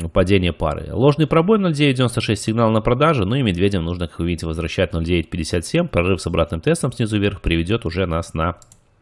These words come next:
ноль девять пятнадцать, в перспективе ноль восемь семьдесят один. Где посмотрю покупки сразу на отскок с коррекцией той же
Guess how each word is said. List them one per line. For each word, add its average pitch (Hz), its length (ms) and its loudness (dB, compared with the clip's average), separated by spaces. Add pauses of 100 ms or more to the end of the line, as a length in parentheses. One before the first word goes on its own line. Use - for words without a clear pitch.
(320)
ноль 104 240 2
девять 98 260 4
пятнадцать, 120 440 0
в - 20 -16
перспективе 85 500 -4
ноль 85 140 0
восемь 87 280 -2
семьдесят - 280 -6
один. 113 300 2 (2000)
Где 120 240 6
посмотрю 110 400 6
покупки 110 440 0
сразу 92 320 4
на 85 100 0
отскок - 320 -4
с - 60 -12
коррекцией 90 440 0
той 85 140 -2
же 82 220 -2